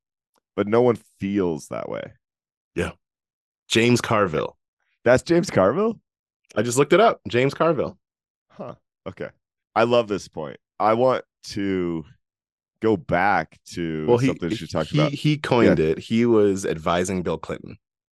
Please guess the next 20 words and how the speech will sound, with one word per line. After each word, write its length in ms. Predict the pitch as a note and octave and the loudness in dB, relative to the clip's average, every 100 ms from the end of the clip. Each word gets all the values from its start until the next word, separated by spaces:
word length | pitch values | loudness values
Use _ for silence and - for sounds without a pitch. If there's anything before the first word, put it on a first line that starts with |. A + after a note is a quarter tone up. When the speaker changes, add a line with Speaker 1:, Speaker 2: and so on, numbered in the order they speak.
| _ | _
Speaker 2:
but 120 | - | -4
he 180 | - G#3+ | 0 0
Speaker 1:
There 160 | - | 2
we 40 | F2+ | 2
Speaker 2:
coined 100 | D#2+ | 2
Speaker 1:
go. 80 | - | -4
Speaker 2:
it 100 | - - | -8 -10
while 200 | - F2+ | 0 2
advising 380 | E2 E2 D#2+ D#2+ | 2 0 -2 -4
Bill 120 | C#2+ | -6
Clinton. 280 | - - - - _ _ _ _ _ _ _ | -8 -12 -14 -20 _ _ _ _ _ _ _
Speaker 1:
In 120 | A2 | 2
this 160 | C3+ C3 | 2 4
article, 520 | G#2+ A2 G#2 G2+ F2+ - | 4 4 2 2 0 -2
she 300 | - F2+ - | -6 -6 -2
also 320 | F2 F#2 G2 | 0 0 -4
talks 340 | F2 F2 - | -4 -4 -4
about 220 | D#2 D#2 - | -6 -6 -4
negative 460 | D#2+ D2+ D#2+ C#2+ | -8 -6 -8 -8
news. 500 | C#2 D2 F#2+ - - | -10 -8 -8 -12 -20